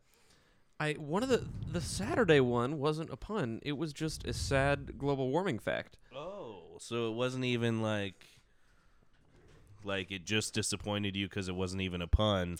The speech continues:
Speaker 1: Wasn't
Speaker 2: It
Speaker 1: a
Speaker 2: was
Speaker 1: pun. It
Speaker 2: like,
Speaker 1: wasn't
Speaker 2: on
Speaker 1: funny.
Speaker 2: top of that, it made you sad about
Speaker 1: Yeah, you
Speaker 2: an
Speaker 1: wa-, you wanna hear it?
Speaker 2: existential threat. Uh, yeah, let's go for that.
Speaker 1: Yeah, yeah. Um, so hold on, I'm gonna give an example of what, uh, one of these usually is, right?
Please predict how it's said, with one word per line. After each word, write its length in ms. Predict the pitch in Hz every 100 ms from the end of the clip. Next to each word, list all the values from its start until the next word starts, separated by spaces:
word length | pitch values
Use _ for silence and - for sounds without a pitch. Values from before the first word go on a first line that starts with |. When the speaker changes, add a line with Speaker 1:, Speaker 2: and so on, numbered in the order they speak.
| -
Speaker 1:
Wasn't 220 | 160 98
Speaker 2:
It 40 |
Speaker 1:
a 20 | 107
Speaker 2:
was 100 | 110
Speaker 1:
pun. 100 | 180
It 120 | 202
Speaker 2:
like, 60 | 113
Speaker 1:
wasn't 220 | 151 107
Speaker 2:
on 100 | 110
Speaker 1:
funny. 80 | 107
Speaker 2:
top 280 | 113 120 120
of 80 | 101
that, 240 | 98 92
it 60 | 90
made 240 | 95 92 87
you 120 | 87
sad 640 | - - 101 92 90 85
about 540 | 82 85 87 85 82 - - - -
Speaker 1:
Yeah, 140 | 170
you 40 | 165 104
Speaker 2:
an 80 |
Speaker 1:
wa-, 60 | 71
you 60 | 98
wanna 100 | 90
hear 80 | 98
it? 60 |
Speaker 2:
existential 580 | - 95 156 104 95 110
threat. 460 | - 107 107 85 - - - -
Uh, 260 | 113 117 113
yeah, 300 | 147 185 110
let's 280 | 107 135
go 200 | - 139
for 200 | - 107
that. 200 | 90 76
Speaker 1:
Yeah, 180 | 185 139
yeah. 300 | 117 123 95 - -
Um, 380 | 143 131 110 87 - _ _ - _ _ _ _ _ - -
so 120 | 160
hold 220 | 123 135
on, 60 | 113
I'm 80 | 139
gonna 100 | 170
give 140 | 180
an 60 | 151
example 360 | 127 135 127
of 60 | 117
what, 220 | 113 -
uh, 40 | 104
one 180 | 117 113
of 40 |
these 260 | 107 101 -
usually 360 | 120 110 87
is, 180 | 62 -
right? 240 | 104 95